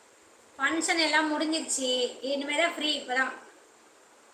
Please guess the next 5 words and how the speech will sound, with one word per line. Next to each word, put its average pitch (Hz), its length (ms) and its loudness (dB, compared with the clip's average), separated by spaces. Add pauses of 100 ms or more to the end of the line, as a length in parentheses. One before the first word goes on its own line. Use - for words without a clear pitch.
(720)
இனிமே 320 340 0
கொஞ்ச 269 420 0
நாள் 269 200 2
ஃப்ரீ 247 280 -2
தான். 226 260 -4